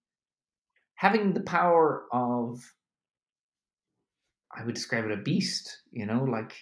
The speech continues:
Visa, MasterCard, these guys, having someone like Visa behind you, uh, and such business models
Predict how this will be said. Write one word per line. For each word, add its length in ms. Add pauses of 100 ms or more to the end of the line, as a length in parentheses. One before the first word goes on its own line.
Visa, 720
MasterCard, 560
these 180
guys, 240 (360)
having 260
someone 240
like 140
Visa 340
behind 480
you, 300 (580)
uh, 540 (180)
and 160
such 320
business 420
models 640